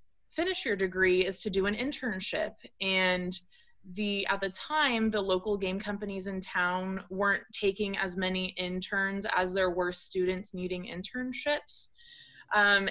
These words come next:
and it kinda got so bad that one student even had to take an extra class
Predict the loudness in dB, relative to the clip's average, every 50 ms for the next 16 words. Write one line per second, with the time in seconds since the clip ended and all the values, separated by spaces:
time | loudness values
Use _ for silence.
0 | 2 2 2 2 2 0 2 2 4 4 4 4 4 2 2 0 0 2 2 2
1 | 4 6 6 6 6 4 4 2 2 2 0 0 0 0 -2 -6 -6 -4 -4 0
2 | 0 0 -2 -2 -4 -4 -2 -2 -2 -4 -4 0 0 0 0 0 -2 -6 -6 -4
3 | -4 -4 -4 -6 -6 -4 0 0 0 0 0 0 0 0 -2 -2 -4 -4 -4 -6
4 | -4 -2 0 2 4 4 4 4 2 -4 -8 -8